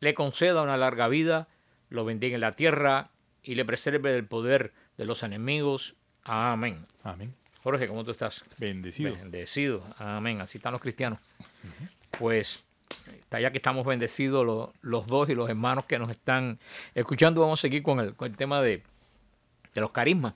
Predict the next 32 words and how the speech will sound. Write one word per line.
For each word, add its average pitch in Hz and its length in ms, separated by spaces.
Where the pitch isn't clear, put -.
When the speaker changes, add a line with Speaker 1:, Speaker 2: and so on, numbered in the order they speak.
Speaker 2:
Ujú. 127 220
Speaker 1:
Estamos 120 320
terminando 120 480
un 117 140
poco 131 220
los 120 100
carismas 139 360
para 113 120
después 131 240
mover 123 180
los 120 140
dones. 151 380
Y 110 180
la 113 100
gente 143 220
se 160 100
va 151 80
a 156 40
confundir 160 380
un 143 120
poco, 151 160
a - 20
lo 127 60
mejor 143 100
se 135 60
confunden 151 380
porque 123 280
los 113 120
carismas 131 460
y 131 60
los 110 180
dones 135 360